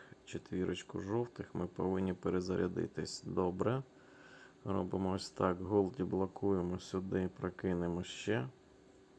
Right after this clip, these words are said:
Давайте її добивати. Ну все, тут, я думаю, вже впораємось. Угу. Так, чистимо з себе,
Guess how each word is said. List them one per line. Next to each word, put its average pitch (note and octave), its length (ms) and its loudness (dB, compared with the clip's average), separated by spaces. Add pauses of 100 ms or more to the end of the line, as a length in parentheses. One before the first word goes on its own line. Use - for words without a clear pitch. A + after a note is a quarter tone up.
(600)
Давайте F#2 560 2
її F#2 220 0
добивати. F#2+ 760 2 (3000)
Ну A2+ 240 -2
все, F#2+ 320 0
тут, - 460 -2 (1900)
я F#2 180 0
думаю, F#2+ 400 4
вже F#2 180 2
впораємось. E2 1120 -4 (320)
Угу. F2+ 640 -4 (1400)
Так, E2+ 280 -4 (280)
чистимо A#2+ 760 -2
з - 80 -12
себе, G#2+ 560 2